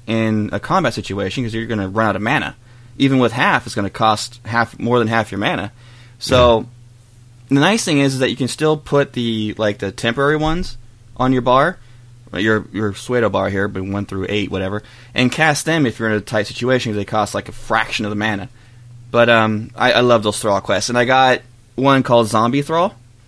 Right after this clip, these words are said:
Speaker 1: It allows me to do the same thing for my necromancy fetish and, um, raise humanoids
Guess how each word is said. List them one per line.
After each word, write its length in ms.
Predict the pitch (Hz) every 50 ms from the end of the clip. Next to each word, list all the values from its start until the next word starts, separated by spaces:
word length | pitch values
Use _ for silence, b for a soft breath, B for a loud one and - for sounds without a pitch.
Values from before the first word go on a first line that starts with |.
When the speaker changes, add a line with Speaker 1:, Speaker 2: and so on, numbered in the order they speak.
| - - - - - - - - B B B B B B B B B B B 139
Speaker 1:
It 40 | 135
allows 260 | 127 127 131 131 135
me 80 | 135 135 131
to 40 | 123
do 140 | 127 131
the 80 | 120 117
same 300 | - - 143 143 139 131
thing 180 | 131 139 135 127
for 80 | -
my 80 | 120 110
necromancy 680 | 107 110 117 131 131 147 143 143 143 143 143 - 151 143
fetish 680 | - - - - - 147 147 151 175 185 - - - - -
and, 320 | - 113 113 117 117 107
um, 380 | 113 110 107 104 104 104 101 101 - - - - - - -
raise 640 | - - 123 123 120 120 117 113 107 - - - - -
humanoids 560 | 123 147 147 123 101 92 87 - - -